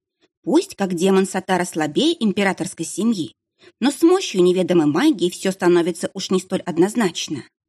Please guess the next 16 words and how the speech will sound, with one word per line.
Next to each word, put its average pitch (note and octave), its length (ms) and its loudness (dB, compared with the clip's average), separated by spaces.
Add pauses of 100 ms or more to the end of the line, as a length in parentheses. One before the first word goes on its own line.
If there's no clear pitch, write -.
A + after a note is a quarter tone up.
(880)
«Мы E3 200 4
помирились. F#3+ 760 0 (420)
Нам E3+ 220 4
сложно, B3+ 580 -4 (160)
но G3 140 2
мы F#3+ 100 4
пытаемся F#3 520 0
друг E3+ 180 -4
друга F3+ 240 0
понять. A3 600 -4 (380)
И F3+ 480 2 (480)
нам E4+ 160 6
хорошо E4+ 400 -2
вместе», - 540 -2 (400)
призналась E3 580 0
я. E3+ 260 -6